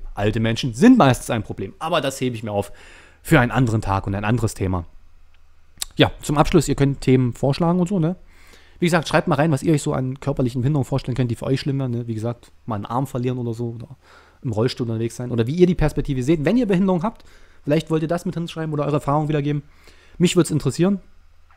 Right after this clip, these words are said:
Vielleicht nehmen, greifen wir das Thema irgendwann nochmal auf. Oder vielleicht gibt's da irgendwas ganz besonders Spezifisches. Ich muss ja nicht immer so allgemein zu diesen Themen reden.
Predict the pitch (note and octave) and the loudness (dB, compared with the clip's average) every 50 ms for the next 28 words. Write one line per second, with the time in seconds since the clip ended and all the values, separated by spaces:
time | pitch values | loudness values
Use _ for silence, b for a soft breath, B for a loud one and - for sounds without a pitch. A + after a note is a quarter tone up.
0 | - - - - - - - - C3+ C3 B2+ - C#3 C3 C3+ D3 C#3+ - C3 C3+ | -20 -20 -20 -14 -12 -8 -4 -2 0 0 0 2 2 2 2 2 0 0 -2 0
1 | - B2+ A2+ G#2 - - C3 C3+ - - B2+ B2 A#2+ A2+ A2+ A2 - A2 G2+ G#2 | 0 0 -2 -2 -2 -2 -2 -2 -2 -2 -2 -2 0 -2 -2 -2 -4 -4 -4 -2
2 | G#2 B2 D3+ - - A#2 G2+ A2 C#3 - - F#3+ - - - C#3+ D3+ D#3 C#3+ - | -2 -2 -2 -2 -2 -2 0 0 0 0 0 -4 -4 -4 -2 -2 0 0 0 -4
3 | - C#3+ - - C#3+ C3 D3+ E3+ F3 D3+ - - C#3+ B2 - F#3+ F#3 F3+ - G3+ | -4 -6 -6 -6 -4 -2 -2 0 -2 -2 -2 -4 -6 -4 -4 -4 -6 -4 -4 -6
4 | - D3+ - - D3 C#3 D#3+ C#3+ C3+ - D3+ C#3+ C3+ A#2+ C3 - B2+ A2+ A#2+ G#2+ | -6 -6 -6 -6 -4 -4 -2 -4 -4 -4 -6 -6 -6 -6 -8 -8 -8 -8 -8 -8
5 | A2 B2 D#3 D3+ - D3+ C#3 C3+ C3+ - C3+ C3 C3 B2 C3 C3 C3 A#2+ | -8 -8 -8 -8 -10 -12 -12 -10 -10 -10 -8 -8 -6 -6 -6 -6 -6 -8